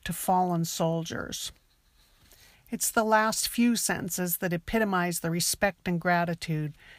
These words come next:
we should have on Memorial Day and every day for those who sacrificed everything for our freedoms. So I'm gonna close today by reading it in honor of all those we remember this Memorial Day.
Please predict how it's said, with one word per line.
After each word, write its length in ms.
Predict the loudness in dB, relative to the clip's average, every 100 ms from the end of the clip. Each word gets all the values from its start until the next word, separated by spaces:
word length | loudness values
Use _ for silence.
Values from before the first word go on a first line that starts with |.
| -20 -10
we 160 | -4 -2
should 220 | -2 -4
have 360 | -2 -2 0
on 120 | 0 0
Memorial 520 | 0 0 2 0 0
Day 400 | -2 -4 -4 -6
and 180 | -4 -4
every 380 | 0 -2 0 -2
day 480 | -2 -6 -6 -8 -10 -18 -20 -20 -20
for 160 | -10 -2
those 340 | 2 2 0
who 80 | -2
sacrificed 720 | -4 0 0 0 -2 0 0 -4
everything 580 | -4 -2 -4 -4 -4 -6
for 220 | -4 -2
our 180 | -2 -4
freedoms. 840 | -6 -6 -6 -8 -8 -8 -8 -10 -14 _ _ -20 -20 -20 -20 -20
So 180 | -2 4
I'm 100 | 4
gonna 160 | 4 0
close 460 | 2 4 4 2
today 320 | -2 0 2 2
by 160 | 0
reading 500 | 0 0 0 0 -2
it 160 | -4 -6
in 180 | -4 -2
honor 400 | 0 2 2 0
of 100 | 0
all 400 | 2 4 6 4
those 400 | 2 0 0 -2
we 160 | 0 2
remember 540 | 2 0 0 0 -2
this 260 | -2 -4 -2
Memorial 540 | -2 -2 -2 -4 -4
Day. 440 | -6 -6 -6 -10